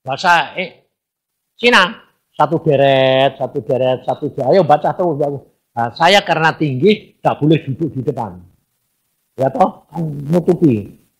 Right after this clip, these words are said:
Duduk di belakang. Ya sudah. Sampai bagian saya, nggak bisa. Sampai mana? Wong nggak ngerti. Gimana? Ya nggak ngerti. Jadi saya nggak baca-baca,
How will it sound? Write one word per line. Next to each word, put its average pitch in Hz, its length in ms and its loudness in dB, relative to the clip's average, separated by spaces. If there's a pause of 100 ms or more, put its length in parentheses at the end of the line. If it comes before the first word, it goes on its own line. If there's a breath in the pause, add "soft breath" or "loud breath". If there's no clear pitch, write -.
(160)
Duduk 143 320 6
di 120 80 2
belakang. 113 400 0 (720)
Ya 95 160 -12
sudah. 104 280 -4 (440)
Sampai 285 480 0
bagian 247 400 0
saya, 247 400 2 (480)
nggak 220 240 -4
bisa. 480 320 2 (960)
Sampai 202 320 -2
mana? 156 560 0 (880)
Wong 170 160 4
nggak 117 240 2
ngerti. 107 480 -6 (480)
Gimana? 170 720 0
Ya 175 80 6
nggak 135 320 -2
ngerti. 117 320 -10 (640)
Jadi 156 240 -2
saya 311 320 2
nggak 131 200 2
baca-baca, 143 520 0